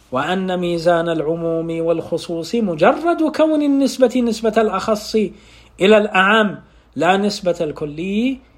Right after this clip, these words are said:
والفرد، فلا تغفل"، أو فلا تغفل مع، تقرأ بال-، بفتح الفاء، ولكن الأصح:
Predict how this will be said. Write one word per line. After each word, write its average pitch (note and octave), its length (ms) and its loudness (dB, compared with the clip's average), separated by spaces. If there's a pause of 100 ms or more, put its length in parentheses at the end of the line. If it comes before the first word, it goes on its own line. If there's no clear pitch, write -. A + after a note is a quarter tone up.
(120)
والفرد، D3+ 500 0
فلا E3 280 0
تغفل"، D#3+ 640 -6
أو C#3 160 -6 (160)
فلا A#2+ 180 -12
تغفل C3 400 -10
مع، B2 260 -14 (300)
تقرأ G3 540 2 (140)
بال-، D3 300 -8 (100)
بفتح E3 340 -6
الفاء، G#3 240 -2
ولكن D#3 400 -2
الأصح: D#3 380 -10